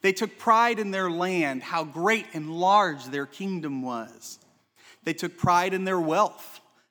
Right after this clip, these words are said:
It was an incredibly wealthy empire. And they took pride that their Pharaoh fought war after war and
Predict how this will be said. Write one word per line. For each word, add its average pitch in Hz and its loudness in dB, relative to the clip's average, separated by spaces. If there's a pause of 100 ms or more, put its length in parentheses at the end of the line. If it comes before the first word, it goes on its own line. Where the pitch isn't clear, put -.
It 143 -12
was 147 -10
an 151 -4
incredibly 214 -6
wealthy 208 2
empire. 123 -4 (1000)
And 139 -6
they 156 0
took 180 -8
pride 165 0 (240)
that 147 -10
their 160 0
Pharaoh 170 2
fought 160 2
war 170 2
after 160 -2
war 131 -6
and 139 -6